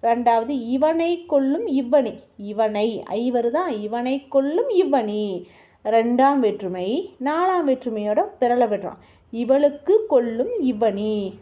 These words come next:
கூ வந்துருச்சு, ரெண்டை நாளோட ம-, மேக் பண்றோம். அவனால் செய்யத்தகும் அக்காரியம், அவர்க்கு செய்யத்தகும் அக்காரியம், மூணு நாளோட சே-, மோத விடுறோம்.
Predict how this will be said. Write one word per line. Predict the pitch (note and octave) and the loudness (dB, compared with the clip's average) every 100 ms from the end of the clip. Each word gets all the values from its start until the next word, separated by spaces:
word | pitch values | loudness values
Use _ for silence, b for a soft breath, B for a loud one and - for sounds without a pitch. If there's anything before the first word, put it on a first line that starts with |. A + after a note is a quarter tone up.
| - | -10
கூ | C#4 C#4+ C4 | -2 0 0
வந்துருச்சு, | G#3 F#3 E3+ - G#3 | -2 -4 -6 -10 -8
ரெண்டை | G3 A#3 F4+ D#4 | -6 -2 -2 -2
நாளோட | G3 F#3+ G3+ G#3+ A3 | -4 0 2 2 -2
ம-, | G3 F3+ F3 | -6 -8 -6
மேக் | F#3+ G3 - | -8 -6 -4
பண்றோம். | F3+ F3 E3 - b b b b | -4 -4 -10 -14 b b b b
அவனால் | A3 B3 D4+ E4 E4 F#4 A4 - | -2 0 2 2 2 2 0 2
செய்யத்தகும் | C4 C4+ D4+ D#4+ - B3 A#3 B3+ F4+ - | 2 2 2 2 4 2 2 -2 -4 -8
அக்காரியம், | A3+ - C4 A3+ G3+ F#3 G3+ G#3 F#3+ F3+ - - _ - b b - | -12 -4 2 2 2 0 -4 -4 -6 -8 -12 -20 _ -20 b b -4
அவர்க்கு | A3+ A#3+ D#4+ F4 - G#4+ | 0 2 2 0 -2 0
செய்யத்தகும் | - C4+ C#4+ C#4+ C4 B3 C#4+ B4 | 2 2 0 -2 0 2 0 -2
அக்காரியம், | C#4+ - C4 A3 G#3 G#3+ - - - | -2 2 4 4 0 -8 -14 -20 -20
மூணு | A3+ C4 D#4 F#4 | -6 -2 -2 -2
நாளோட | D4+ A3 A3+ A#3+ B3 | -2 0 2 2 0
சே-, | A#3+ F#3+ F#3 F3+ F#3 F#3 F#3 | -2 -2 -4 -6 -10 -14 -8
மோத | G#3 G#3 | -4 -2
விடுறோம். | G3 E3+ - | -2 -6 -10